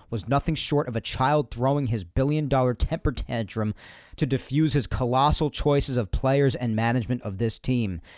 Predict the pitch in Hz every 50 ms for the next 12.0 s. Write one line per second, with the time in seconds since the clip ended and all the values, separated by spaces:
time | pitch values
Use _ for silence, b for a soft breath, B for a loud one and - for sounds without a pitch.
0 | B B - 123 113 104 98 92 - 135 156 165 156 143 135 143 143 - - 151
1 | - 123 95 - 147 156 139 131 117 - - 120 113 104 - - - - 147 160
2 | 170 165 - 127 117 104 98 117 120 127 131 127 - - - 123 113 113 113 113
3 | 110 98 - - 113 113 113 107 - - 110 98 - 101 98 98 95 98 95 -
4 | - - 98 98 98 95 - - 95 87 82 80 78 b b b b b - 87
5 | 90 104 107 - - - _ - 92 95 95 98 95 80 90 87 85 85 78 -
6 | 76 64 - - - - _ _ _ _ _ _ _ _ _ b b b b b
7 | b b b b b b b b b b b 156 160 151 - 175 185 202 190 175
8 | 165 165 165 160 160 165 160 147 147 147 143 135 139 139 151 151 - - - 117
9 | 107 - - 135 139 156 151 135 147 165 180 180 143 - 170 156 143 - 143 135
10 | 123 123 113 104 92 120 107 - - 113 101 - 120 110 98 107 101 101 - 135
11 | 123 117 110 104 - - - 120 113 110 - - 113 107 101 95 98 95 92